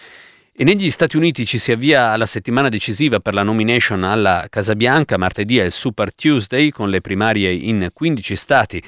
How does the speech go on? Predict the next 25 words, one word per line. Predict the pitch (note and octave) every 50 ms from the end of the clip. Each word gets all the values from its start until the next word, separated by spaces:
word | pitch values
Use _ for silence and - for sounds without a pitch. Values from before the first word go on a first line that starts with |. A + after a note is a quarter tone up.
| - - - - - _
Per | - C3+ B2 -
Trump | - D3 D3+ D3 B2+ G#2 -
la | G2 F#2 F#2+
strada | - - - B2+ A#2+ G2+ F#2
è | F2+
sempre | - - A#2+ G#2 - F#2 -
più | - A2
spianata | - - - B2 A2+ A2+ B2+ C3+ D3 - - C#3+
dopo | G#2+ G2 - - G2
le | F#2
vittorie | F2+ F2+ F2 - - G#2+ G2+ G2 F2
in | F2+
Michigan, | F#2+ A2 A#2+ A#2 - - A#2 G#2 A2 G#2 G2+
Missouri | G2 F#2 - - A#2 A2+ A2 G2+ G2
e | F2+ - A2 F#2+ F2+
Idaho. | F2+ G2 A2 A#2+ A#2+ C3 B2 C3 E3+ F#3 - - - - - - -
Per | C#3 C#3+ C3+
Biden | A#2 A2 B2 A#2 A2+ A2+ D3+ E3 D3+
non | A2 G2+ G2 F#2+
ci | - F#2+
sono | F2 - A#2 G#2
avversari | G2+ F2+ F#2+ F#2 - - A#2 G#2 F#2 F2
tra | - - G#2 G2
i | F#2+ F#2
democratici, | F#2 G2+ A#2 D3 C#3+ - A#2 A2+ B2 - D3+ - - D3